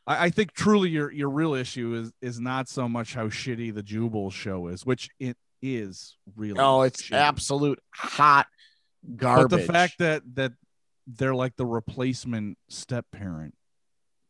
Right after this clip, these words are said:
Speaker 1: because,
Speaker 2: Yeah.
Speaker 1: you know, o-, of your divorce issues.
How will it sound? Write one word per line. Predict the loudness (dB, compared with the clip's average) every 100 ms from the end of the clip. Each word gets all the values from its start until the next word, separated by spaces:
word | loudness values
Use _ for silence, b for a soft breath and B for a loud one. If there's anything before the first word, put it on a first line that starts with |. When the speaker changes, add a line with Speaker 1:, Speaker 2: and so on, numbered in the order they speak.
| _ _ _ _ _ _ _ -12
Speaker 1:
because, | -8 -4 -4
Speaker 2:
Yeah. | -4 -8 -14
Speaker 1:
you | -10 -8
know, | -8 -12 _
o-, | -14 -8
of | -8 -8
your | -10
divorce | -10 -10 -10 -8
issues. | -12 -14 -16 -16 -20